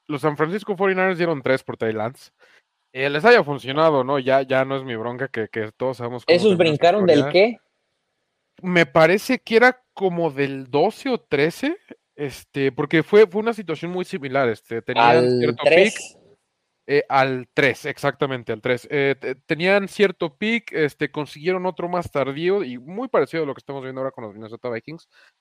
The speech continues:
Speaker 1: Este, dieron otro de, del próximo año y luego aparte quiero, creo que dieron su segunda del próximo año aparte. Este, que estamos hablando de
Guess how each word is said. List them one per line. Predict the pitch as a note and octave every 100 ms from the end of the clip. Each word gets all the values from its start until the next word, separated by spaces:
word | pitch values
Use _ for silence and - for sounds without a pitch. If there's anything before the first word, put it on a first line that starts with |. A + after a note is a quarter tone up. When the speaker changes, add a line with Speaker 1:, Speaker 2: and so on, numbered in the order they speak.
| _ -
Speaker 1:
Este, | B2+ - C#3
dieron | D#3+ F#3 F#3+ F3+
otro | F3+ E3+
de, | D#3 C#3
del | C3 C3 B2+
próximo | - E3+ - D#3+ D3 E3+
año | G3 A3 _ -
y | -
luego | G3+ A3+
aparte | G#3+ -
quiero, | G3+ F#3
creo | - F3
que | E3+
dieron | F3 E3+ E3
su | C3
segunda | A#2+ A#2+ C#3 A#2
del | A2
próximo | A2+ - A#2 A2+
año | A2
aparte. | G2 G#2+ - - _ _ _ _ -
Este, | B2+ - - B2+ A#2+ B2 B2+
que | -
estamos | - F3+ E3
hablando | F#3 F#3+
de | D#3